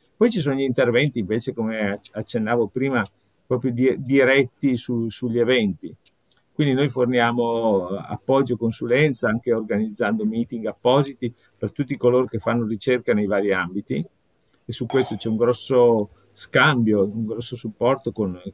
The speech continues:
con università e ricercatori di tutto il mondo, e soprattutto appunto la, eh, l'accoppiamento fra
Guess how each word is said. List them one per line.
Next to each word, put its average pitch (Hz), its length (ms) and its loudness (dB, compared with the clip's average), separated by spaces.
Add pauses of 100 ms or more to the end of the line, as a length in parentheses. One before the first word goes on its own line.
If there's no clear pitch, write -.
(160)
con 107 140 -2
università 110 540 -2
e 123 40 2
ricercatori 110 600 -4
di 104 180 -8
tutto - 160 -2
il 123 60 0
mondo, 139 440 0 (320)
e 160 200 4
soprattutto 135 640 -2
appunto 127 460 2
la, 107 560 0
eh, 98 640 -6 (420)
l'accoppiamento 127 920 0
fra 117 440 0